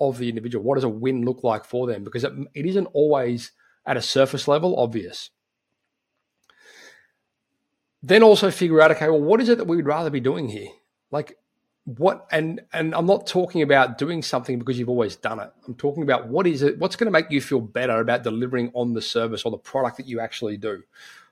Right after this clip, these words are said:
Like, what is that thing or component of things? Like, for us, like, what I would rather be doing is creating a program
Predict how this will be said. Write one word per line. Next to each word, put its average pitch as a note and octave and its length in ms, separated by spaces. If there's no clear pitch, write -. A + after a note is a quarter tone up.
Like, A#2+ 160
what C#3+ 320
is C3+ 220
that C3 380
thing A#2 360
or B2+ 260
component D3 580
of G#2+ 100
things? G2 260
Like, A#2 140
for C#3 160
us, C3+ 400
like, B2 240
what D#3+ 200
I E3 80
would B2+ 200
rather E3+ 220
be C3 100
doing B2 400
is C3 340
creating D3 640
a A#2+ 80
program B2+ 880